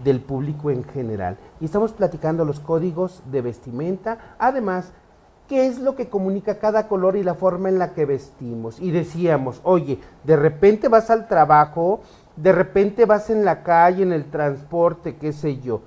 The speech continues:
y te encuentras a alguien que va vestido suéter rojo, camiseta, blusa o playera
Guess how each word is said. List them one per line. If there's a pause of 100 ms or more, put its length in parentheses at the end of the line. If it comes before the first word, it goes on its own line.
(160)
y
te
encuentras (420)
a
alguien
que
va
vestido (1120)
suéter
rojo, (1900)
camiseta,
blusa
o
playera